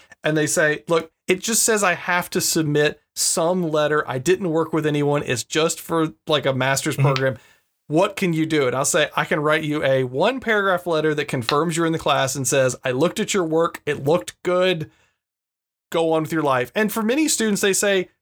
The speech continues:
Speaker 1: "Yeah, that's all I really need."
Speaker 2: Right.
Speaker 1: Then I have had the student come in and say, "Will you, you know, I need, will you write me this letter?" And I've had to say to the, say to their face, "It would be in your best interest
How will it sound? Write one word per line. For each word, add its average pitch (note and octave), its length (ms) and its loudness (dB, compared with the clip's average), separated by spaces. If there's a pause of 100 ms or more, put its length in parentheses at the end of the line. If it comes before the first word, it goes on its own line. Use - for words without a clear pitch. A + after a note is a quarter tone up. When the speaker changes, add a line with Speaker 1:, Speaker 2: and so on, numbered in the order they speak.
Speaker 1:
"Yeah, A3+ 200 0
that's G#3+ 220 -2
all A3 100 2
I G#3 60 2
really G3+ 300 0
need." B2+ 140 2
Speaker 2:
Right. G#2 240 0 (360)
Speaker 1:
Then F#3 260 0
I G#3 280 2
have B3+ 380 -2
had G#3 280 0
the F#3 80 -2
student G3 420 0
come F3 220 -2
in C#3+ 400 2
and C#3 180 2
say, C3+ 560 0 (840)
"Will E3+ 260 2
you, G3 220 0
you D3 160 -2
know, B2 240 0
I D#3 180 4
need, F#3 240 0 (140)
will E3+ 240 2
you F#3 180 0
write D#3+ 260 0
me D3 100 -2
this C#3+ 220 -2
letter?" C3+ 340 0
And C3+ 220 -2
I've C#3 220 0
had D3 280 0
to D#3+ 120 -2
say F3 280 2
to F#3 100 -2
the, E3 260 -2 (160)
say D#3+ 200 2
to E3+ 80 -2
their F3 120 0
face, F3 440 0 (580)
"It F#3 220 2
would E3 200 0
be F3 200 0
in F3 140 2
your C#3+ 120 0
best D3 480 -2
interest D3+ 720 0